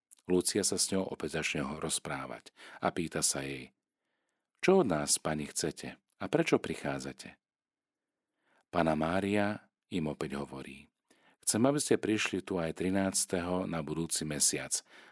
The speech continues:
aby ste sa modlili každý deň ruženec a aby ste sa naučili čítať. Potom vám poviem, čo od vás chcem.“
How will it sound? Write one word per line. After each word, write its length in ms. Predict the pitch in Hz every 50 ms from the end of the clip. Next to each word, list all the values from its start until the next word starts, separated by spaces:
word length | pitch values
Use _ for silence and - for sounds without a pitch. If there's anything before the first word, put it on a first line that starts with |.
| - -
aby 160 | - 90 87
ste 160 | 87 - 110
sa 160 | 98 - 92 82
modlili 460 | 82 90 98 101 107 101 90 80 -
každý 400 | - 98 110 123 120 127 123 107
deň 240 | 110 95 78 71 71
ruženec 560 | 71 67 69 76 82 101 131 135 - - - - _ _ - _ _ _ _
a 160 | - 107 110
aby 60 | 123 131
ste 140 | - - 147
sa 140 | - 143 135
naučili 480 | 117 110 110 113 - - 117 113 104 95
čítať. 560 | - - 110 104 95 - - - - - - _ _ _ _ _ _ _ _ _ _ -
Potom 320 | 113 110 - 165 165 143
vám 160 | 101 139 139 -
poviem, 480 | - 113 82 92 104 110 113 120 120
čo 240 | 113 - - 90 90
od 80 | 85 82
vás 240 | 82 80 80 - -
chcem.“ 460 | - - - 76 69 65 64 57 -